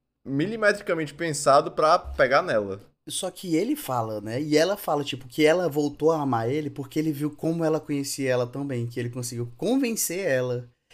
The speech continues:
Speaker 2: Ele sabia que ela ia assistir aquela merda, porque ele sabia que tipo de pessoa ela era,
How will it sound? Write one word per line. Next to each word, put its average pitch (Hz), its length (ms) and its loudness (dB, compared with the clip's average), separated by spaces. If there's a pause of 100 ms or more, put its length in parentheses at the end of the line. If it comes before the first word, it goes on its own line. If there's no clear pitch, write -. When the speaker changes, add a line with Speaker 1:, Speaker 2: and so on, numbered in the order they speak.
(240)
Speaker 2:
Ele 190 220 0
sabia 208 680 -2
que 214 240 -4
ela 180 220 2
ia 156 320 0
assistir - 340 -2
aquela 120 380 0
merda, 110 260 -4
porque 117 160 -8
ele 147 80 -4
sabia 160 320 -2
que 175 120 -6
tipo - 180 -12
de - 80 -14
pessoa 131 520 -4
ela 113 240 -4
era, 110 260 -4